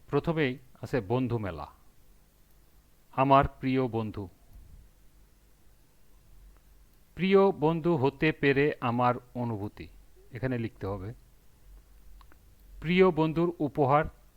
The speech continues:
অথবা চিঠি, অর্থাৎ প্রিয় বন্ধুকে একটা উপহার দিলে সেই উপহারের ছবি এখানে আঁকতে হবে অথবা একটা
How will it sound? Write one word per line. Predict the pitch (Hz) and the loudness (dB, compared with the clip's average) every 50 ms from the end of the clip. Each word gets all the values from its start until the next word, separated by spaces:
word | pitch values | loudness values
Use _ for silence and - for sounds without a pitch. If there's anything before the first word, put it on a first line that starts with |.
| - _ _ - - | -20 _ _ -14 -8
অথবা | - 123 - - 131 131 139 151 147 - | -6 -4 -4 -2 -2 -2 -2 -2 -4 -6
চিঠি, | - 147 123 - 107 90 - - - - - - | -10 -10 -10 -10 -12 -16 -16 -18 -20 -20 -20 -20
অর্থাৎ | - - - 143 - - _ | -12 -8 -8 -8 -8 -8 _
প্রিয় | - 151 147 147 | -2 -2 0 0
বন্ধুকে | 131 143 143 139 143 135 - 147 151 147 - _ _ _ _ _ | 0 -2 -4 -4 -6 -6 -6 -6 -8 -8 -10 _ _ _ _ _
একটা | - 120 - - 143 - - | -14 -8 -4 -2 -2 -2 -4
উপহার | 165 131 - 151 139 143 139 | -6 -2 2 2 2 2 2
দিলে | 127 131 143 135 | 0 -2 -2 0
সেই | - - 143 | 0 -2 -2
উপহারের | 143 131 120 - 135 131 139 131 | -2 -2 -2 0 2 4 4 2
ছবি | 123 - - 147 131 139 | 0 0 0 0 2 0
এখানে | 131 - 147 135 131 | 0 0 -2 -2 -2
আঁকতে | 120 - - - 131 | -4 -4 -6 -6 -6
হবে | 120 117 131 160 | -6 -4 -4 -6
অথবা | 156 - - 127 120 | -6 -6 -4 -4 -4
একটা | 113 - - 156 | -4 -4 -6 -8